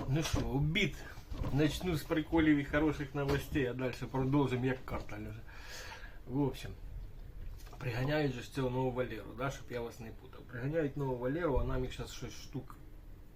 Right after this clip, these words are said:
п'ять, шість, сім уже видали в цьому році.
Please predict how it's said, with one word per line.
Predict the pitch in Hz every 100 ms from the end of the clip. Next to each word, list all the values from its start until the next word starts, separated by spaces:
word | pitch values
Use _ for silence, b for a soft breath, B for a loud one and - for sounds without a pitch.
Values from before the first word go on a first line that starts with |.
| -
п'ять, | 127 - -
шість, | - 117 - -
сім | 131 123
уже | 113 117
видали | 120 117 117 110 107 B B B B
в | -
цьому | 127 120 123
році. | 123 117 -